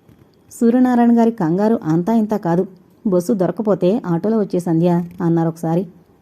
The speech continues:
ఆ రోజు సంధ్య రాత్రి తొమ్మిది అవుతుండగా వచ్చింది. సూర్యనారాయణ గారు ఆటోలో సంధ్య నిలబడే బస్టాప్కి వెళ్ళి సంధ్య కనపడక ఇంటికొచ్చేసిందేమోలే అనుకుని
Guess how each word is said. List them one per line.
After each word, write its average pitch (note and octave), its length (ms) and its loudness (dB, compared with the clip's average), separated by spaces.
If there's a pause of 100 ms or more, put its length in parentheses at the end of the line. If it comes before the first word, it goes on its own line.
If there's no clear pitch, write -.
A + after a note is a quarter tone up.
(460)
ఆ A3+ 120 2
రోజు G3+ 260 2
సంధ్య F#3+ 560 0
రాత్రి F#3 380 -2
తొమ్మిది F3+ 360 -2
అవుతుండగా G#3+ 380 0
వచ్చింది. E3+ 380 0 (680)
సూర్యనారాయణ B3 640 4
గారు F#3+ 380 2
ఆటోలో G#3+ 500 0
సంధ్య G#3 360 0
నిలబడే A3 360 2
బస్టాప్కి G#3+ 520 -4
వెళ్ళి G#3 440 4
సంధ్య F#3 320 -2
కనపడక G#3+ 440 -2
ఇంటికొచ్చేసిందేమోలే A3 1160 0
అనుకుని F#3 560 -2